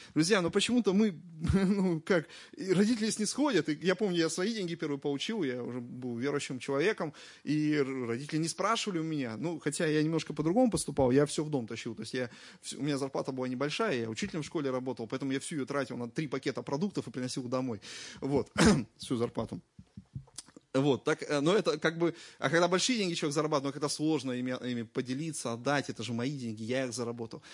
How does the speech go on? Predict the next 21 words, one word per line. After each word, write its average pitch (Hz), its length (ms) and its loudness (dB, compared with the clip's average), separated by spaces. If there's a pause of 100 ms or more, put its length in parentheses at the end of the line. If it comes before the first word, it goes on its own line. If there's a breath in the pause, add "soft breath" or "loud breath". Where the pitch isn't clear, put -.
(160 loud breath)
Друзья, 131 360 -2
это 135 180 -6
неправильная 135 480 -2
установка. 120 500 -8
Когда 123 140 -2
у 139 60 0
тебя 135 140 -6
будет 139 220 -8
своя 131 240 -8
семья, 143 400 -8 (440 loud breath)
когда 127 120 -2
ты 131 100 -8
будешь 120 220 -6
жить 113 220 -10
отдельно 117 300 -6
от - 100 -16
родителей, 117 460 -8
когда, 113 800 -4
э, 117 80 -8
тогда 127 320 0
ты, 135 340 -4